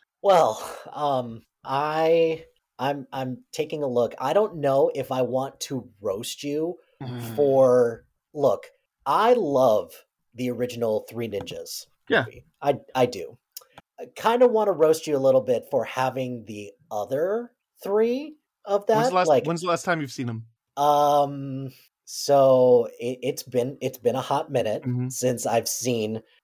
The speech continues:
Speaker 1: seen all of them. Like, the
Speaker 2: Mm-hmm.
Speaker 1: first one is clearly the quote unquote superior
Speaker 2: Nope,
Speaker 1: one.
Speaker 2: not even a little bit. Nope.
Speaker 1: How, mm, you,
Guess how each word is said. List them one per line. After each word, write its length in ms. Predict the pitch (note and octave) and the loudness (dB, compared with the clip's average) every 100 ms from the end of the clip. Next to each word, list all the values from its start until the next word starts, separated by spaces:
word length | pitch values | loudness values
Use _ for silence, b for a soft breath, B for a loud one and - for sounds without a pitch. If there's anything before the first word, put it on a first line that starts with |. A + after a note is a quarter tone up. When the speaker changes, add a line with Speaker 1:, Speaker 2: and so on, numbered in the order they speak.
| _ | _
Speaker 1:
seen 380 | - C3 A#2+ A2 | -12 -8 -6 -8
all 260 | - A2+ A2 | -6 -4 -4
of 100 | - | -6
them. 280 | G2 A#2 C3 | -10 -10 -4
Like, 260 | B2 - C#3+ | -6 -4 -2
the 100 | C3+ | 0
Speaker 2:
Mm-hmm. 120 | C3+ | 2
Speaker 1:
first 220 | C#4 - | 0 0
one 200 | E3 C#3+ | 0 0
is 100 | B2 | -2
clearly 680 | - - D3+ C3+ A#2 G#2 G#2+ | -10 -10 -6 -4 -6 -8 -14
the 160 | A2+ - | -16 -16
quote 360 | - D#3 E3 C#3+ | -2 8 8 8
unquote 400 | A2+ - A2+ - | 0 -4 -4 -6
superior 720 | G#2+ - A#2+ G2 F#2 F#2 - _ | -14 -8 -8 -8 -10 -12 -16 _
Speaker 2:
Nope, 160 | D3 G#2 | -6 -6
Speaker 1:
one. 160 | G2+ | -4
Speaker 2:
not 140 | C#3 C#3 | -2 0
even 180 | B2+ | -2
a 40 | A#2+ | -6
little 180 | A2+ A2 | -6 -10
bit. 140 | G#2+ | -12
Nope. 200 | C3 B2+ _ _ _ | -8 -10 _ _ _
Speaker 1:
How, 300 | - - D#3+ - | -10 -2 -2 -4
mm, 180 | C3 A2+ - | -16 -18 -18
you, 320 | A2+ C#3 D3 | -10 -8 -8